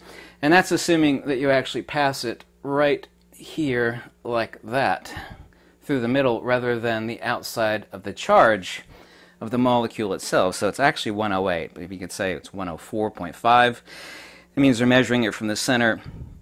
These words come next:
of the oxygen and hydrogen. Not that anybody in the universe has ever technically measured it, of course, certainly nobody on Earth.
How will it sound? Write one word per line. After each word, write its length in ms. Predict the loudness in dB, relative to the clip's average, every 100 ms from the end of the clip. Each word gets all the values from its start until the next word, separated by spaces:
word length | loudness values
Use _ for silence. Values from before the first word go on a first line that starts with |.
| _ _ _ _ -12 -4
of 140 | -2
the 80 | 2
oxygen 500 | 2 0 -6 -8 -4
and 140 | -4
hydrogen. 480 | 4 4 4 0 -2
Not 160 | -2 -2
that 120 | -4
anybody 420 | -4 -4 -4 -6
in 100 | -8
the 80 | -6
universe 420 | -4 -4 -6 -8
has 160 | -8 -6
ever 240 | -6 -6
technically 560 | -8 -8 -8 -10 -12 -8
measured 380 | -2 -2 -4 -8
it, 100 | -10
of 100 | -10
course, 220 | -10 -8
certainly 220 | -8 -6
nobody 320 | -8 -8 -10
on 180 | -10 -4
Earth. 400 | -2 -2 -8 -18